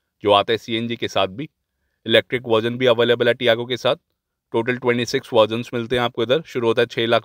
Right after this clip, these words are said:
बीस हज़ार रुपये से लेके बारह लाख सत्तर हज़ार रुपये तक on road price Hyundai। अब प्राइसेस बढ़ गए हैं। ये जो आप सामने मॉडल देख रहे हैं, ये एक्सटी मॉडल, जो अवेलेबल है एएमटी, सीएनजी, रिदम पैक and manual के साथ। प्राइसेस आप देख सकते हैं अपनी स्क्रीन के ऊपर। यहाँ पे मिलती है आपको कुछ ऐसी फ्रंट प्रोफाइल लुक,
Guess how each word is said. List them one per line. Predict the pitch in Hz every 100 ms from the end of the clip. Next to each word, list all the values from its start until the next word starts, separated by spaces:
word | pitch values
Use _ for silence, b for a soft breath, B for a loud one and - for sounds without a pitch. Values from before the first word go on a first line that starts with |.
| -
बीस | 120 135
हज़ार | 120
रुपये | 117 110 117
से | 120
लेके | 113 113
बारह | 107 104 107
लाख | 110 -
सत्तर | 117 127
हज़ार | 123 123
रुपये | 110 104 104
तक | 135 -
on | 107 107
road | 107
price | - 127 -
Hyundai। | 117 101 135 - -
अब | 101
प्राइसेस | 113 107 120 107
बढ़ | 95
गए | 110 117
हैं। | 123 180 _ _
ये | 98
जो | 107
आप | 113
सामने | 127 120 120
मॉडल | 107 120
देख | 123 117
रहे | 123
हैं, | 120
ये | 117
एक्सटी | 104 - 127
मॉडल, | 110 131 143
जो | 120
अवेलेबल | 107 113 113 113
है | 113 110 107
एएमटी, | 107 107 127 151 -
सीएनजी, | 120 110 110 131 151
रिदम | 107 107 113
पैक | 110 120 - _
and | 107 104
manual | 104 113 127
के | 117
साथ। | 104 131 - _ _ _
प्राइसेस | 107 110 123
आप | 120
देख | 113 113
सकते | 123 -
हैं | 117
अपनी | 120
स्क्रीन | 110 120 117
के | 117
ऊपर। | 107 139
यहाँ | 160 _ - 101
पे |
मिलती | 113 113 117
है |
आपको | 113 117
कुछ | 120
ऐसी | 110 110
फ्रंट | 117 117 113
प्रोफाइल | 110 120 110
लुक, | 107